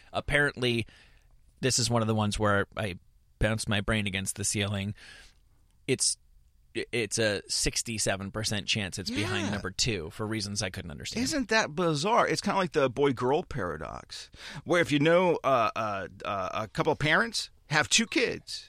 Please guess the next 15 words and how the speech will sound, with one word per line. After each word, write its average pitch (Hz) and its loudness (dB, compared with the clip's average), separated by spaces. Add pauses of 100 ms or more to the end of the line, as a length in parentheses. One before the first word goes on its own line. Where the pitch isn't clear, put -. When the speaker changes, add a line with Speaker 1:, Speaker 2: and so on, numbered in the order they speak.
(140)
Speaker 2:
and 156 4
you 139 2
know 147 4
one 113 0
of 156 2
'em 190 -2
is 185 -4
a 214 2
male, 208 -2 (1120)
what's - 4
the - -4
chance 127 -4
the 143 -4
other 147 4
one 117 -4